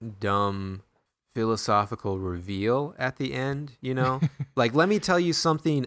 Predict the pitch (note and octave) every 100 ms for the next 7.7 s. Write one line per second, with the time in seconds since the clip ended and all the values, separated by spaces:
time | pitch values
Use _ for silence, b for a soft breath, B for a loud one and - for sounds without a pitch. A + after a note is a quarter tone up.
0 | - A#2+ A#2+ F#2+ - - E2 - - -
1 | - C3+ E3+ F3+ C3 G#2 - F#2 F#2 F#2
2 | F#2+ - - - - G2 F#2+ - _ _
3 | _ _ A2+ F2+ B2+ D3 D3 - E3+ E3+
4 | F#3+ - F#4 G#4 - A3+ F#3+ F#3 F3+ E3+
5 | - - F#3+ F#3 C3+ A2 G#2 G#2+ G2 B2
6 | E3+ A2+ A2 A2+ C3+ B2+ A#2 B2 C3+ C#3
7 | - F#2 F2+ - - - -